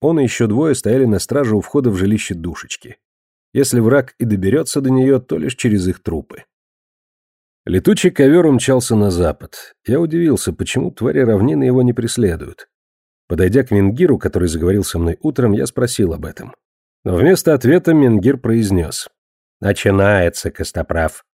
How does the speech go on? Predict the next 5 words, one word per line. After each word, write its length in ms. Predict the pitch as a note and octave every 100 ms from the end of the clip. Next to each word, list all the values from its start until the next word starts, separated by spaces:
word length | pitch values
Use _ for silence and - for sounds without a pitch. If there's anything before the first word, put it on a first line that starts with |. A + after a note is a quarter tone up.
| _ _
Запомни 720 | D#2+ G#2+ - A2+ D3 C3+ A2+ F#2+
этот 300 | - F2+ D#2
день». 320 | F#2+ F2 F#2+ _ _ _ _ _ -
«Ладно, 520 | G2+ C3+ F#3+ G3 G3+
запомню». 720 | G3+ - C#3 D#3+ F3 B2